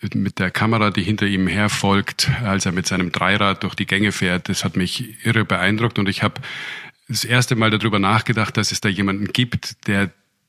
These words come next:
das macht, der da hinterherläuft oder sich hinterher bewegt oder sowas. Und ab diesem Zeitpunkt hat mich das nicht mehr losgelassen. Ich hab auf Filme dann festgestellt später, dass ich eigentlich, äh,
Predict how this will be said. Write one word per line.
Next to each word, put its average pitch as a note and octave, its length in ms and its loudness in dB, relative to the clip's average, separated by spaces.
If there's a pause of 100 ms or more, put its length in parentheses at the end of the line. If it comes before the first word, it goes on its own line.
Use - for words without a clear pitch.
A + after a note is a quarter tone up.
(120)
das - 320 2
macht, - 560 -2
der F2+ 160 -2
da F#2 340 2 (320)
hinterherläuft G#2 1120 2
oder F#2+ 300 0
sich - 220 -2
hinterher A2+ 380 2
bewegt F#2+ 540 0
oder F2+ 140 -4
sowas. F2+ 340 -6 (1040)
Und A2 140 0
ab A2 140 0
diesem A#2+ 240 2
Zeitpunkt G#2+ 340 0
hat G2+ 160 0
mich G2 200 -2 (400)
das - 200 0
nicht A2+ 180 0
mehr G#2+ 120 4
losgelassen. G#2 600 2
Ich G2+ 120 -4
hab - 160 -2
auf G2 160 -4
Filme A2+ 460 2
dann G#2 360 2
festgestellt G2+ 640 0
später, G#2+ 300 2
dass G2 160 0
ich G#2 240 -6
eigentlich, G2+ 460 -2 (580)
äh, G2+ 340 2